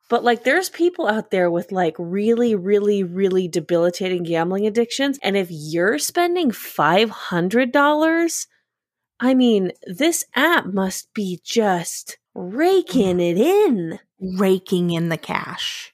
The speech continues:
Speaker 2: Raking
Speaker 1: What
Speaker 2: in
Speaker 1: do
Speaker 2: the
Speaker 1: you
Speaker 2: cash.
Speaker 1: spend, what do you spend on average when you go to Vegas? Is that too personal of a question?
Speaker 2: Uh,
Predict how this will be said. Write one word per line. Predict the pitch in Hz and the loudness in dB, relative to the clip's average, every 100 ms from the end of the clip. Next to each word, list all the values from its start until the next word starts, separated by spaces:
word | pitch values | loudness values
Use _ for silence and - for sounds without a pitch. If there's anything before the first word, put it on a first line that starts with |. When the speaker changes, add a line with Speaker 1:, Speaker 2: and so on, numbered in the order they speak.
| - | -6
Speaker 2:
Raking | 202 190 196 196 185 - 185 165 | -2 2 4 4 2 0 -2 2
Speaker 1:
What | 311 | 2
Speaker 2:
in | 175 | 2
Speaker 1:
do | 165 | 0
Speaker 2:
the | 330 | 2
Speaker 1:
you | 339 | 0
Speaker 2:
cash. | 320 - - - | 0 -2 -4 -4
Speaker 1:
spend, | 285 294 294 285 269 233 - _ - _ _ _ | 0 2 2 -2 -6 -8 -16 _ -20 _ _ _
what | 247 233 285 | -12 -4 -2
do | 302 | 0
you | 320 | 0
spend | 320 - 302 285 | -2 -2 0 2
on | 269 | 2
average | 254 262 240 226 | 2 2 0 0
when | 226 | 0
you | 220 | 0
go | 214 | 0
to | |
Vegas? | 196 202 190 175 - | 2 2 0 -4 -4
Is | 190 | 0
that | 226 | 0
too | 220 226 | 0 -2
personal | 233 220 240 220 | -2 -2 -2 -4
of | |
a | 202 | -2
question? | 214 208 - 233 226 - | -4 -4 -6 -8 -2 0
Speaker 2:
Uh, | 320 | 2